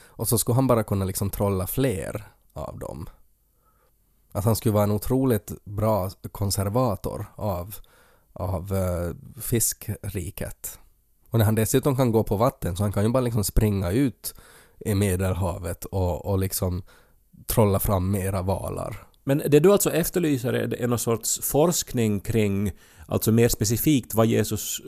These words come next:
Speaker 2: klarar av att göra. För, för grejen är väl att han var allsmäktig, han skulle kunna göra precis vad som helst.
Speaker 1: Ja, men varför trollar han med fiskar då?
Speaker 2: Nej, men de var ju hungriga just då. Det var en massa människor som var hungriga och han hade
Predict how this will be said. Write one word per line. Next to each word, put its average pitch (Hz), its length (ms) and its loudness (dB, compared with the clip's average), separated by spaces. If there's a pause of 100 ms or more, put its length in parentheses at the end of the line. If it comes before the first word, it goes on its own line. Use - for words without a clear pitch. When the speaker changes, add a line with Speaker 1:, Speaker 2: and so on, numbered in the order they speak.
(140)
Speaker 2:
klarar 107 380 4
av 101 80 4
att 101 120 -2
göra. 123 200 2
För, 98 120 -4
för 107 200 2
grejen 127 380 2
är 143 60 2
väl 143 200 4
att - 180 0
han 110 160 0
var 104 160 2
allsmäktig, 123 440 0
han 101 100 2
skulle 107 160 -2
kunna 131 160 -2
göra 113 180 4
precis 104 320 -4
vad 101 120 0
som 101 140 -4
helst. 110 520 -4 (240)
Speaker 1:
Ja, 135 80 2
men 127 160 8
varför 147 340 6
trollar 113 320 6
han 101 160 2
med 101 120 0
fiskar 113 600 -2
då? - 180 -10 (200)
Speaker 2:
Nej, 147 80 0
men 170 140 2
de 165 140 0
var 175 80 2
ju 175 60 8
hungriga 170 520 4
just 127 280 2
då. 113 140 4
Det 113 100 2
var 131 80 2
en 131 80 0
massa 156 300 0
människor 131 280 -2
som 113 120 -2
var 110 80 0
hungriga 98 460 -2
och 92 180 -2
han 113 160 -2
hade 113 240 0